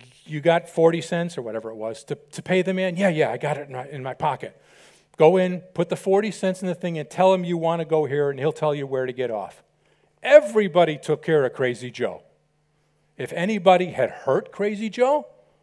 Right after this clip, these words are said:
<sighs> he would have had a lot of bitter enemies the next day. Everybody took care of Crazy Joe.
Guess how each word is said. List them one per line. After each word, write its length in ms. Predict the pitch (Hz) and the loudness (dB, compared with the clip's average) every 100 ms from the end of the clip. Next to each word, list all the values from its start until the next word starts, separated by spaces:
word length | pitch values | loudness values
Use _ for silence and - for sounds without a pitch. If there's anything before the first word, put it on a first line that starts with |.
| _ _ _ | _ _ _
<sighs> 1200 | - - - - _ _ _ _ _ _ _ _ | -16 -14 -14 -20 _ _ _ _ _ _ _ _
he 120 | - | -6
would 140 | 156 143 | -2 -2
have 100 | 135 | -2
had 180 | 135 117 | 0 0
a 60 | |
lot 340 | 120 143 143 131 | 2 4 6 4
of 180 | 107 - - - | 0 -12 -20 -4
bitter 400 | 185 156 131 101 - _ _ | 2 4 2 0 -4 _ _
enemies 500 | 147 139 120 110 101 | -4 -4 -4 -8 -10
the 100 | 113 | -10
next 260 | 107 101 - | -10 -10 -10
day. 300 | 110 - - _ _ _ _ _ _ _ - | -14 -14 -20 _ _ _ _ _ _ _ -2
Everybody 560 | 226 190 180 143 131 | 2 4 4 4 2
took 220 | - 135 | -2 -8
care 200 | - 131 | -2 -2
of 80 | 113 | -2
Crazy 360 | - 120 107 107 | -4 -6 -6 -12
Joe. 280 | 110 92 | -14 -16